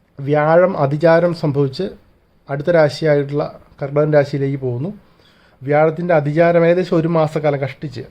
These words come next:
ആ സമയത്തെ ഫലങ്ങളാണ് പറയുന്നത്. ഒ-, നവംബർ പതിനൊന്ന് വരെ, ഒക്ടോബർ പത്തൊമ്പത് മുതൽക്ക് നവംബർ പതിനൊന്ന് വരെയുള്ള ഫലങ്ങളാണ് പറയുന്നത്.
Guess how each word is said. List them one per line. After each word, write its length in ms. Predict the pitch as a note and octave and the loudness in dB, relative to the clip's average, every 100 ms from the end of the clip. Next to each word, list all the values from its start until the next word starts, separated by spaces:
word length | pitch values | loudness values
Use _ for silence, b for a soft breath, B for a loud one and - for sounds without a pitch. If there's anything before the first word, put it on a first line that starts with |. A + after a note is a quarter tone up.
| - | -14
ആ 100 | E3+ | -10
സമയത്തെ 420 | F#3 D#3+ D#3 D3 C3+ | -4 -2 -2 -2 -6
ഫലങ്ങളാണ് 400 | B2+ B2+ B2 A2+ | -4 -2 0 0
പറയുന്നത്. 360 | A#2 A2+ F3+ A#3 - _ | -2 -4 -8 -10 -20 _
ഒ-, 80 | D3 - - | -20 -16 -4
നവംബർ 440 | C#3+ D3 D#3 F#3 - B B B B C#3+ | -2 2 2 0 -4 B B B B -4
പതിനൊന്ന് 280 | C#3+ D3 | -2 0
വരെ, 120 | C3+ B2 | 2 0
ഒക്ടോബർ 420 | B2 D#3 D#3+ D3+ | 2 2 4 2
പത്തൊമ്പത് 280 | D3+ D3 D#3 | -2 -2 0
മുതൽക്ക് 480 | D#3 D#3 G#3 F#3+ | 2 0 -2 -2
നവംബർ 360 | C3+ C3+ D3 D#3+ | 0 0 2 2
പതിനൊന്ന് 360 | D#3 C3+ C#3 C3+ | 2 0 2 0
വരെയുള്ള 240 | C3 B2+ | 0 -4
ഫലങ്ങളാണ് 340 | A#2 A#2+ A2+ | -4 -6 -4
പറയുന്നത്. 320 | A2 G#2+ E3 | -6 -6 -8